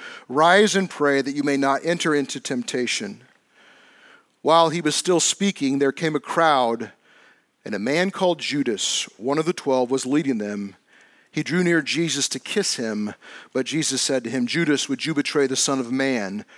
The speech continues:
with a kiss?" That's the crowd that, with the soldiers that are gonna arrest Jesus, and that's the answer to his prayer.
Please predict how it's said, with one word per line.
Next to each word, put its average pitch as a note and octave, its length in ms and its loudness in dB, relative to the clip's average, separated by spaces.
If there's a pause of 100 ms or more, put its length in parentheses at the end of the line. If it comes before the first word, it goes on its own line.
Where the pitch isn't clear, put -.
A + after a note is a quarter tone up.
(120)
with C3 140 -6
a A2+ 60 -6
kiss?" - 360 -2
That's - 240 -6
the D3 140 -6
crowd A#2 380 -2
that, A#2+ 200 -6 (140)
with C#3 100 -4
the - 80 -10
soldiers C3 520 0
that B2+ 80 -4
are B2 40 -4
gonna B2 220 -4 (960)
arrest C#3 400 2
Jesus, B2 580 -2 (140)
and A2+ 120 -4
that's B2+ 260 -2
the C3+ 240 -2
answer C3 260 -4
to B2+ 160 -6
his B2 200 -6
prayer. A2 440 -6